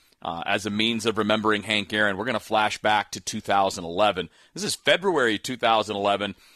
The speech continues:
Uh, Claibs and I had a chance to catch up with Hank Aaron to talk about Stan Musial. And Stan, of course,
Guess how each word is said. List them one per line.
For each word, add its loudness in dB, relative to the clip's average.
Uh, -4
Claibs -2
and -2
I 2
had -2
a -2
chance -4
to -16
catch -2
up 0
with -6
Hank -4
Aaron 0
to -6
talk 0
about 2
Stan -4
Musial. -4
And -4
Stan, 0
of -10
course, -4